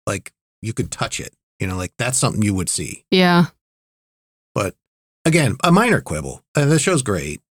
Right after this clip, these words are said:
Speaker 2: Maybe
Speaker 1: Um,
Speaker 2: that's just the silliness of Tim Burton coming in, you know?
Speaker 1: Yeah.
Speaker 2: He kinda does
Speaker 1: Maybe.
Speaker 2: things different and quirky and
Speaker 1: Yeah, maybe he wanted to kind of allude to some of his puppet movies, you know, or
Speaker 2: Maybe.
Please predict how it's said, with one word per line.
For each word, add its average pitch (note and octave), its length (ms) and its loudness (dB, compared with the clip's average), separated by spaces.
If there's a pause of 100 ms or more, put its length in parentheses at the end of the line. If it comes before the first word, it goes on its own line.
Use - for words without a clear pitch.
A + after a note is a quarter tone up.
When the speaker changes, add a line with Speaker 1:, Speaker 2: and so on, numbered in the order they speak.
(360)
Speaker 2:
Maybe G#3+ 220 6
Speaker 1:
Um, G3+ 40 2
Speaker 2:
that's A3 300 2
just G#3 240 2
the F#3 100 4
silliness E3+ 640 4
of E3+ 120 -4
Tim D#3 260 6
Burton D3 340 2
coming D#3+ 340 4
in, D3 320 2
you F3+ 160 4
know? E3 280 4 (240)
Speaker 1:
Yeah. G#2 340 -2
Speaker 2:
He F#3+ 80 2
kinda D3 460 2 (500)
does D3+ 160 4
Speaker 1:
Maybe. B2 120 2
Speaker 2:
things D#3 240 6
different D#3 460 2
and C#3+ 220 2
quirky D3 580 2
and C3+ 220 4 (360)
Speaker 1:
Yeah, B2 240 0
maybe A#2+ 280 0
he B2+ 120 0
wanted A#2 280 -2
to A2 200 -4
kind A2+ 260 -4
of F#2+ 240 -8
allude G2 440 -4
to F2+ 460 -6 (560)
some G2+ 220 -6
of F#2+ 60 -4
his F#2 180 -6
puppet - 360 -8
movies, E2+ 520 -8
you D#2 80 -8
know, D#2+ 200 -8
or - 40 -2
Speaker 2:
Maybe. F3 540 4